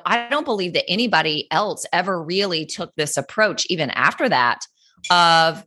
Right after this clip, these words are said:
doing a docuseries and really kind of blowing the seams off of this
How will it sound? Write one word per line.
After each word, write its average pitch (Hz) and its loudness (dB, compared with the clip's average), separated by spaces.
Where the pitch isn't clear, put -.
doing 269 -4
a 233 2
docuseries 139 -2
and 165 0
really 220 -2
kind 190 0
of 160 -4
blowing 185 0
the 156 -2
seams 233 -2
off 160 2
of 156 -2
this 156 -2